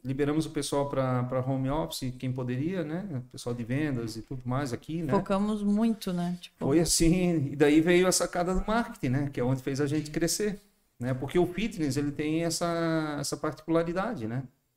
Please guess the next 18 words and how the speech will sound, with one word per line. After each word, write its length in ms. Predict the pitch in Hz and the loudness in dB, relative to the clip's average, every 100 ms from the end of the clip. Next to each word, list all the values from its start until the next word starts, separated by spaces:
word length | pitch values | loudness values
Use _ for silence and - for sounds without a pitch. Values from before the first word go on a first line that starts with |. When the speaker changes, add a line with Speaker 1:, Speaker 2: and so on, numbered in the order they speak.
| - | -12
Speaker 1:
Ele 200 | 110 113 | -6 -2
é 40 | |
muito 340 | 127 151 202 180 | 0 0 -2 -4
de 120 | 143 | -2
imagem 440 | 135 123 113 - - _ _ _ _ _ _ _ _ - | 0 0 -2 -8 -16 _ _ _ _ _ _ _ _ -10
e 80 | |
virtual, 680 | 110 127 127 175 185 - - _ - | -6 -6 -2 -2 -2 -6 -14 _ -10
né? 160 | 113 | -6
O 60 | 131 | -4
virtual, 600 | 120 123 123 135 127 110 | -6 -4 0 0 0 -2
né? 140 | 120 | -6
Então, 280 | 120 120 127 | -6 -4 -4
você, 400 | 127 123 139 143 - - | -4 -4 -4 -6 -10 -10
a 60 | |
gente 200 | 123 135 | -8 -6
conseguiu 380 | - 156 151 151 | -2 -4 0 0
trabalhar 480 | 160 156 139 147 143 | 0 -2 0 0 0
isso 420 | 143 175 - 285 | 0 -2 -4 -8